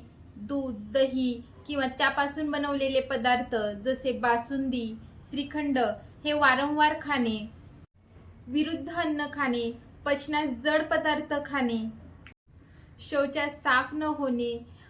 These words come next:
बऱ्याच जणांना माती खाण्याची सवय असते, त्यामुळे सुद्धा पोटात जंत होतात. अ, बरेच जण आपल्या हाताची जी नखं असतात ती वाढवतात आणि, अ, लहान मुलं तर हात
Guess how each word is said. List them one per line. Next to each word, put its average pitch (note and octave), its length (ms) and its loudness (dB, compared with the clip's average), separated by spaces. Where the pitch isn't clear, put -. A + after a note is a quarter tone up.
बऱ्याच B3+ 280 2
जणांना C#4+ 380 2
माती C4+ 380 2
खाण्याची C#4 500 0
सवय C4 320 -2
असते, A#3+ 540 -2
त्यामुळे C4+ 380 2
सुद्धा C4+ 320 -4
पोटात C#4+ 380 -2
जंत C4 300 2
होतात. B3 480 -2
अ, A3 200 2
बरेच B3 440 0
जण C4+ 180 2
आपल्या B3 580 0
हाताची B3+ 480 -2
जी B3+ 160 -4
नखं C#4 360 -2
असतात C#4 240 0
ती D#4 300 -4
वाढवतात C#4 680 0
आणि, B3+ 400 2
अ, A3+ 120 -2
लहान C#4+ 360 4
मुलं C#4+ 320 2
तर C4+ 120 0
हात B3+ 220 2